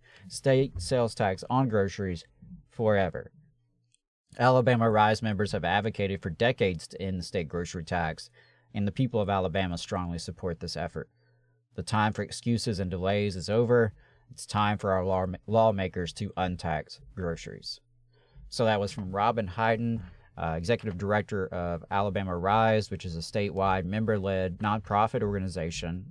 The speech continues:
advancing public policies to improve the lives of Alabamians who are marginalized by poverty. Uh, and Arise's membership includes faith-based, community, nonprofit, and civic groups, grassroots leaders, and individuals from across Alabama. They have been doing a lot of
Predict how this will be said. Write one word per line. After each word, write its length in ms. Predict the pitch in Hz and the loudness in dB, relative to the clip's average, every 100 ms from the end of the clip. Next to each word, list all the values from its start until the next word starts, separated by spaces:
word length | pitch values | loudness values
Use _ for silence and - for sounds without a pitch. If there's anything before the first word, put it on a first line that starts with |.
| - | -8
advancing 560 | 92 95 95 - 101 | -4 -2 -4 -4 -6
public 360 | - 104 110 85 | -4 -4 -4 -6
policies 560 | 95 87 92 - 92 - | -4 -2 -2 -6 -8 -6
to 100 | 98 | -6
improve 380 | 85 143 156 | -4 -2 0
the 100 | 131 | 2
lives 360 | 110 104 104 92 | 4 4 4 0
of 100 | 87 | -2
Alabamians 800 | 90 92 90 151 151 139 135 - - _ _ | 0 0 0 0 2 2 0 -2 -14 _ _
who 100 | - | -4
are 100 | 151 | -2
marginalized 800 | 110 113 120 117 110 107 107 - - | 0 0 0 -2 -4 -2 -4 -6 -4
by 260 | 90 95 90 | 0 0 -2
poverty. 640 | - - 117 87 78 - - - - _ - - _ | -6 0 2 2 -4 -10 -18 -20 -20 _ -20 -20 _
Uh, 260 | 90 87 85 | -4 -2 0
and 100 | 98 | -2
Arise's 460 | 95 95 95 92 | 2 2 2 -2
membership 480 | 98 113 120 - 123 | -2 0 0 0 -2
includes 400 | 95 - 98 - | -4 -8 -10 -10
faith-based, 760 | - 113 104 - 104 101 - - | -4 -2 -2 -2 0 -2 -6 -16
community, 520 | - 110 113 107 107 | -6 -2 0 0 -2
nonprofit, 600 | 104 104 107 - 98 92 90 | 0 -2 -2 0 0 0 -4
and 100 | 82 | -4
civic 300 | - 117 95 | -2 -2 -2
groups, 420 | 104 107 101 - | 0 -2 -2 -4
grassroots 520 | 113 107 - 110 90 | 2 2 2 -4 -6
leaders, 340 | 101 98 95 - | -6 -4 -4 -4
and 200 | 104 98 | -6 -4
individuals 560 | 92 87 95 95 92 | -4 -6 -6 -6 -8
from 140 | - 87 | -8 -10
across 440 | - 85 82 - | -6 -2 -2 -2
Alabama. 640 | - 90 87 98 92 65 - _ - - - | -6 -4 -2 -2 -4 -8 -16 _ -20 -18 -4
They 140 | 101 | -2
have 140 | 98 | -2
been 140 | 92 95 | -4 -4
doing 220 | 104 101 | -2 -2
a 60 | 90 | 0
lot 300 | 95 110 117 | 2 4 2
of 160 | 104 | 0